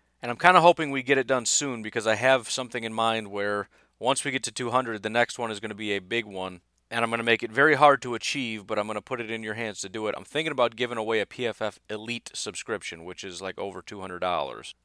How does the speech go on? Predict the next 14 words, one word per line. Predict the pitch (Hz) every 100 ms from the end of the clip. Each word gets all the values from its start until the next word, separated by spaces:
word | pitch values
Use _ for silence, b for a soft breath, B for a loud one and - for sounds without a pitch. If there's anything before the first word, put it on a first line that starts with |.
| _
It's | _
very, | 131 165 160
very | 127 127 113
expensive, | 104 - 104 85 71 -
so | -
I'm | 95
gonna | 101
make | 104 104
it | 101
very | 104 104
hard | 98 101 98 -
to | 92
attain. | - 110 98
But | 117 165 -